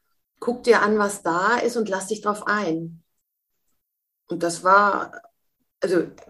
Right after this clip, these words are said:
wenn ich euch das jetzt erzähle, sage ich, das war der, das war das wertvollste Geschenk, was mein Körper mir machen konnte in meinem Leben. Denn das war der Beginn einer wunderbaren Reise, die Reise auf dem Weg zu mir.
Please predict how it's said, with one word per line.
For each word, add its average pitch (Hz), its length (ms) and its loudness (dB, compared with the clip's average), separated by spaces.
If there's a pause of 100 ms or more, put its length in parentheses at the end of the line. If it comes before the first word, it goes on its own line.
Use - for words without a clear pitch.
wenn 196 220 2
ich 208 120 2
euch 196 140 2
das 190 180 -8
jetzt 226 240 2
erzähle, 196 480 2
sage 175 300 0
ich, 214 100 -12
das 165 200 -10
war 175 120 2
der, 170 340 0 (760)
das 190 160 -4
war 190 100 6
das 165 300 -2
wertvollste 226 680 2
Geschenk, 233 500 -2
was 190 140 -6
mein 165 180 -6
Körper 196 340 0
mir 190 140 -4
machen 175 340 -2
konnte 156 300 -2
in 156 140 0
meinem 156 240 0
Leben. 160 260 2
Denn 156 140 0
das 165 180 -4
war 190 80 0
der 185 120 0
Beginn 160 380 2
einer 175 280 -4
wunderbaren 170 500 -2
Reise, 160 680 -4
die 160 280 -4
Reise 156 520 0
auf 170 120 -10
dem 175 160 -6
Weg 139 200 0
zu 202 140 -4
mir. 156 320 0